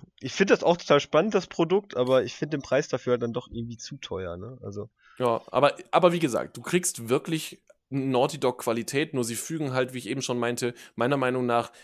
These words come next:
Speaker 2: nichts der Formel hinzu. Und das ist einfach schade.
Speaker 1: Ja.
Speaker 2: So,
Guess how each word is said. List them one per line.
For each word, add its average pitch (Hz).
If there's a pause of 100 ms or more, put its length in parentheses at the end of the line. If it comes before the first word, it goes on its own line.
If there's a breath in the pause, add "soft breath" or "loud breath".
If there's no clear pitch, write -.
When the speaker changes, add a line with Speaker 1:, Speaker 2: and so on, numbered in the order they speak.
(120)
Speaker 2:
nichts - (220 soft breath)
der 110
Formel 101
hinzu. 98
Und -
das 98
ist 107
einfach 92
schade. - (1800 soft breath)
Speaker 1:
Ja. 110 (420)
Speaker 2:
So, 170